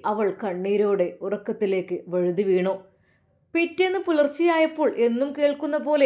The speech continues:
ആ ഖുർആൻ പാരായണം അവൾ കേൾക്കുന്നു. അതെ, വളരെയധികം മനോഹരമായ രീതിയിൽ, അതെ, ആ ഒരു ശബ്ദം അലയടിച്ചുകൊണ്ട് അവളുടെ ജനലിനരികിലേക്ക് വന്നു. അതെ, മുകളിലത്തെ ജനൽ അവൾ തുറന്നിട്ടിരുന്നു. ആ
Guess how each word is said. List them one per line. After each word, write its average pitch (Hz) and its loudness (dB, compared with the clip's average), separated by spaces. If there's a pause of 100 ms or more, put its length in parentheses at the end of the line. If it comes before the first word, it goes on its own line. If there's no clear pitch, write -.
(140)
ആ 214 0
ഖുർആൻ 214 -4
പാരായണം 214 -2 (100)
അവൾ 190 0
കേൾക്കുന്നു. 196 -2 (520)
അതെ, 190 -4 (280)
വളരെയധികം 190 -2
മനോഹരമായ 196 -4 (220)
രീതിയിൽ, 190 2 (540)
അതെ, 180 -2 (280)
ആ 196 -8
ഒരു 196 0
ശബ്ദം 175 -4 (520)
അലയടിച്ചുകൊണ്ട് 214 2 (160)
അവളുടെ 196 2
ജനലിനരികിലേക്ക് 185 -2
വന്നു. 175 -2 (440)
അതെ, 190 -4
മുകളിലത്തെ 208 0
ജനൽ 190 -2 (160)
അവൾ 180 -2
തുറന്നിട്ടിരുന്നു. 180 0 (840)
ആ 240 12